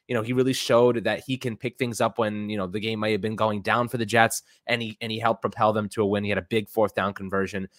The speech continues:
in the fourth quarter to Corey Davis. We'll have that on the film review as well. A lot of really good stuff. The offensive line gave him a pretty decent pocket to work with. Um, Elijah Vera Tucker, I mean, goodness gracious, the guy moved from right guard to left tackle. You don't see that very often in the N F L, and he played very,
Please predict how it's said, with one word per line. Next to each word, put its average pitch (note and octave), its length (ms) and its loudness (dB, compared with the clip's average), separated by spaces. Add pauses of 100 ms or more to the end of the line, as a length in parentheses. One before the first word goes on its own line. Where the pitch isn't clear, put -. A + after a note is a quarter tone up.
(120)
in A#2+ 140 -2
the A2+ 80 -4
fourth G#2 240 0
quarter G2 180 0
to G2 80 -2
Corey G2 240 2
Davis. F#2+ 340 -2
We'll G2 120 -2
have F#2+ 180 2
that G2 160 0
on G2+ 220 -2
the G2 80 -6
film F#2 240 -4
review F#2 280 -6
as F2 220 -6
well. A2+ 380 4 (200)
A A#2+ 60 6
lot C#3 160 10
of C3+ 80 8
really C3 160 6
good A#2+ 160 2
stuff. - 300 2
The G2+ 100 2
offensive B2 360 2
line A2+ 200 2
gave G#2+ 180 -6
him G#2+ 140 -4
a G2 80 -2
pretty C#3+ 360 -2
decent B2 360 -4
pocket A2+ 380 4
to A#2 80 -8
work G#2+ 260 2
with. E3 240 4 (320)
Um, A#2+ 180 6
Elijah B2+ 300 4
Vera B2 180 6
Tucker, D3 460 4
I B2+ 80 8
mean, A#2 200 0
goodness C3 280 -2
gracious, B2 360 0
the - 80 -8
guy B2 120 2
moved A#2+ 140 -2
from G#2+ 120 -6
right G#2+ 220 0
guard A2+ 200 2
to A2+ 100 -4
left A2 180 -2
tackle. A#2 340 4
You G#2+ 60 -2
don't B2 240 0
see - 280 -4
that B2 220 2
very A#2+ 220 2
often A#2+ 360 2
in C3+ 60 0
the C3+ 100 0
N C3+ 60 2
F C#3 140 -2
L, D3 280 2 (160)
and C#3 100 0
he B2+ 60 0
played E3 300 2
very, B2+ 360 4